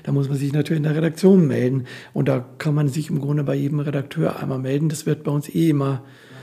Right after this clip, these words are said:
äh, auch in, in größerer Gruppe dann besprochen.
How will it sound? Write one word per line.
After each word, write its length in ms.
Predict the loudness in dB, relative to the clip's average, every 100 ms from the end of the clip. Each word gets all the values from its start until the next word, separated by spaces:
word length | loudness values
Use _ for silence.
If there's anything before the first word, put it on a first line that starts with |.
| -20 -14
äh, 280 | -8 -4 -4 -8 -14 _ _ _ _ -6
auch 280 | -4 -4 -8
in, 260 | -10 -10 -4
in 200 | 0 4
größerer 360 | 4 4 0
Gruppe 260 | -2 -4 -4
dann 180 | -2 -4
besprochen. 540 | -6 -8 -8 -10